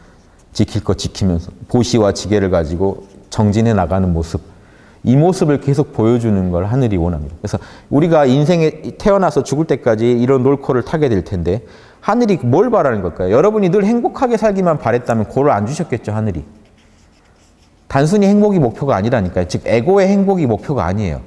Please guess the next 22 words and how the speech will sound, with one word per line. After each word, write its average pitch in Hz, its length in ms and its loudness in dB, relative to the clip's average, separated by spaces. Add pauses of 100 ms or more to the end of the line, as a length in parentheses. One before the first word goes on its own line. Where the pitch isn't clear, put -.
(580)
인생을, 202 800 0 (280)
하늘이 202 500 2
인생을 175 640 2
낳을 131 360 2
때, 101 420 0
사람의 170 440 -2
생명을 175 400 -2
낳을 95 360 0
때 101 300 -2 (540)
에고가 208 440 2
늘 196 140 2
행복하게 226 520 0
살아라고 208 560 2
내신 190 400 -2
게 175 80 2
아니라니까요, 123 720 -2
애초에. 110 500 -4 (1080)
그럼 165 220 0
고를 156 320 0
안 120 180 0
딸려 170 240 2
보냈어야죠. 92 760 -2